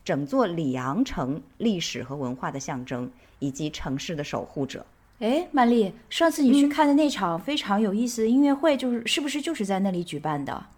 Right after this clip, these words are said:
Speaker 1: 那个就是在富维埃圣母院的旁边，就等于说富维埃山呢，
Speaker 2: 哦。
Speaker 1: 它是一整个的景点和旅游区域。
Speaker 2: 山头。
Speaker 1: 对，
Speaker 2: 嗯。
Speaker 1: 它是一个山头，占地非常的大。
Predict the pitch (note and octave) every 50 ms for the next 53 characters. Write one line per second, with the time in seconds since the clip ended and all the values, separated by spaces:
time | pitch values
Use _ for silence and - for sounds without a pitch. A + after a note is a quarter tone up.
0 | _ _ _ C4 E4+ G4 F4+ D4 D4+ C#4+ C4+ D4+ D#4 D4+ - D4+ C4 C#4 C4 B3
1 | A#3 A3+ G#3+ A3 A3+ A3+ - D#4 D4 C4+ C#4 C#4+ C#4+ D4 C#4+ - E4 C#4 A#3+ F#3
2 | E3 G#3+ C4 C4 A#3 A#3 A#3+ - - D#3+ F#3 A3+ C4 C#4 C#4+ C#4+ C#4 D4+ - -
3 | - _ _ _ _ - - - E4 D#4+ C4 G#3+ A#3 C#4+ D4 D4+ D#4+ D#4 - -
4 | D#4+ D4+ C#4+ D4 D4 D4 D4+ D#4 D4 - C#4+ D#4 D4+ D#4 D4+ C#4+ G3+ E3 - -
5 | A#3+ B3 - C4 B3+ B3+ D4+ D4+ D4+ - A#3+ C#3+ C3 B2+ - - D4+ D#4+ C#4+ G#3
6 | E3+ E3+ C#3 A#2 G#2+ - _ - - F#3+ E3 F#3 A3 A3+ G3 C3+ - B2 - E3+
7 | E3 F#3 F3+ C#3+ B2 C3 C3 C#3+ - - - D3+ D3+ D#3 D3 B2+ - G#3 G3 G#3
8 | G#3 G3+ G3+ F3 E3 D#3+ D#3 D#3+ D#3+ E3 E3+ A3 A#3 A3+ G#3+ G#3+ G#3+ A3 G3+ A3+
9 | G#3+ G#3 G#3+ G#3+ - G#3+ G3+ G#3 A3 G#3 - - B2+ B2 C3 - - - A3 F#3+
10 | F#3+ A3 G3+ G3 B3 B3 C4 B3+ - C#3+ C#3+ D3+ D3 - D3+ B2+ -